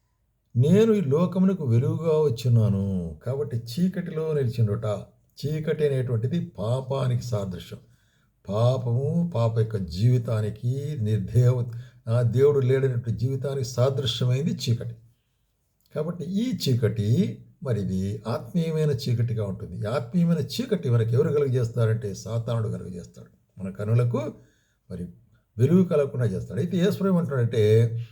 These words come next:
"నా యందు విశ్వాసం ఉంచు ప్రతివాడు మరి చీకటిలో నిలిచి ఉండకుండానట్లు నేను లోకమునకు వెలుగుగా వచ్చి ఉంటున్నాను." కాబట్టి ఆయన నమ్మిన వారికి ఆయన వెలుగునిచ్చేవాడుకుంటున్నాడు.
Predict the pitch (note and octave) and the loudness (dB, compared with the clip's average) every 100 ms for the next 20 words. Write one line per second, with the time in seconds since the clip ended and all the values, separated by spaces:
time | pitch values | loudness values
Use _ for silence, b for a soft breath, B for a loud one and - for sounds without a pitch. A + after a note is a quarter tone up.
0 | B F#2+ G#2 A#2 C#3 D3+ D#3+ C#3 A#2 B2 | B -6 -2 0 0 0 -2 -4 -2 0
1 | A#2+ A#2+ A2 A2+ A2+ F#2+ F#2 F#2 G2 F#3 | 0 2 0 0 -4 -4 -4 -2 4 4
2 | - - b b - F2+ - - G3+ G3 | 4 -8 b b -14 -12 -12 -6 -4 -2
3 | F#3+ G3+ F3 D3+ A#2 C3 A2+ A2 F#2 F2+ | -2 0 2 2 0 0 0 0 -2 -2
4 | F2 G2 G#2+ G#2 A2+ B B G2+ G#2+ F#2 | -4 -2 0 0 -4 B B -2 0 0
5 | F2+ B2 B2+ B2+ G2+ F#2+ F3 G3+ G3 F3+ | 0 0 0 -2 0 4 6 6 6 4
6 | - C#3+ C3+ C3+ B2+ F2+ - C3+ C#3 B2+ | 0 -6 -4 -2 0 -2 -4 -8 -8 -4
7 | A#2+ B2 E3+ G3 E3 A2 A2+ A#2 B2 B | -2 0 2 4 4 0 2 2 2 B
8 | B B B C#3 C#3+ B2 D#3+ A#3+ A#3 F3 | B B B -8 -2 2 2 2 0 2
9 | G3+ F3+ D#3+ A2+ C3+ G#2+ | 4 4 2 0 2 0